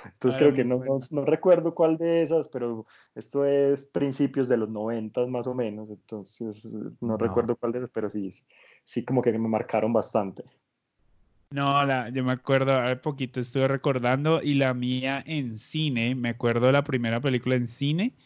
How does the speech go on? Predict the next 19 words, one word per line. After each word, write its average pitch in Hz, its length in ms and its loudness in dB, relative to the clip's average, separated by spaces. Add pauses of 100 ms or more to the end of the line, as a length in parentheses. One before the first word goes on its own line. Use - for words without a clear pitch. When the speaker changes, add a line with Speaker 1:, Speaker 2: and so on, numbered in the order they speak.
(440)
Speaker 2:
creo 156 180 4
que 185 100 4
me 202 140 0
llevaron 151 340 2
a 143 80 4
una, 156 300 0
pero 156 160 -2
creo 135 160 -4
que 156 80 -6
me 160 100 -6
quedé 131 160 0
dormido 139 440 0
porque 151 260 -6
creo 123 160 -10
que 131 60 -10
estaba 131 240 -8
todavía 131 280 0
muy 113 140 0
pequeño, 143 540 -6